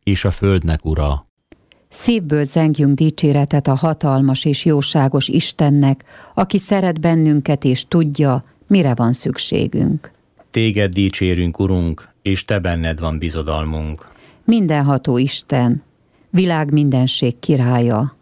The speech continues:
Speaker 2: áldunk téged, aki minden érdemünk nélkül és bűneink ellenére is meghívtál minket,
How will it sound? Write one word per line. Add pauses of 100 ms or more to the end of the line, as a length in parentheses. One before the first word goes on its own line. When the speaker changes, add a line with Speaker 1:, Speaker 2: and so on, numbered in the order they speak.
Speaker 2:
áldunk
téged, (280)
aki
minden
érdemünk
nélkül
és
bűneink
ellenére
is
meghívtál
minket,